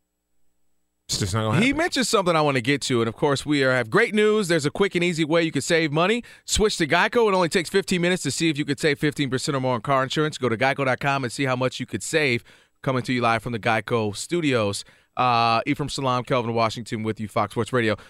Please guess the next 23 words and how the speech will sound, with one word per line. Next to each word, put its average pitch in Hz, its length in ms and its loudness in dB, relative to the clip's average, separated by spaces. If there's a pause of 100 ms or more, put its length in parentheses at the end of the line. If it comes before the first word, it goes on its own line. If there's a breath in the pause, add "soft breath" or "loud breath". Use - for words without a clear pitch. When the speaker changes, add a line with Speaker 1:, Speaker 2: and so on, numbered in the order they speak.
Speaker 2:
Let 226 140 4
me, 277 180 -2 (220)
he, 254 320 2
he 262 160 0
said 311 240 2
something 240 240 2
that 202 120 4
everybody 208 440 2
always, 180 280 4
we 165 160 2
all 262 200 4
know 185 240 2
this. 107 220 -2
We've 151 140 0
known 202 200 2
it 170 80 -6
now 170 160 0
for 170 80 -6
about 151 200 0
five 196 460 0
to 156 200 -2 (140)
seven 165 380 0
years, 147 380 0